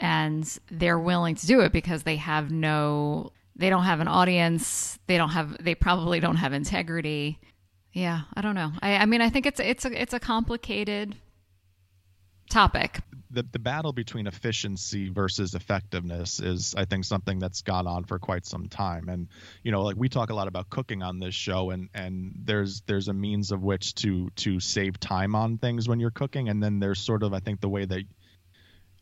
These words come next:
Speaker 2: uh, at, at least I know that you and I were raised where it's like, put the effort into, you know, mincing garlic versus, like,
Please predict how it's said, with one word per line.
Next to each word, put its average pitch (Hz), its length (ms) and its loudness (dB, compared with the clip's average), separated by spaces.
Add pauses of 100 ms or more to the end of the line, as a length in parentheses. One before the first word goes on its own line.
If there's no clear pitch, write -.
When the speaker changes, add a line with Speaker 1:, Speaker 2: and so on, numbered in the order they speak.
(100)
Speaker 2:
uh, 120 140 -4
at, 113 220 -6
at 110 120 2
least 135 180 2
I 113 40 2
know 107 140 4
that 104 100 0
you 110 140 2
and 101 80 0
I 131 120 0
were 110 120 0
raised 95 320 -8
where 95 160 -6
it's - 160 -10
like, 95 180 -10
put - 140 -8
the 113 100 -2
effort 117 280 -2
into, 95 640 -6
you 110 100 -4
know, 90 260 -4 (240)
mincing 101 480 0
garlic 104 420 0
versus, 95 540 -4
like, 92 320 -6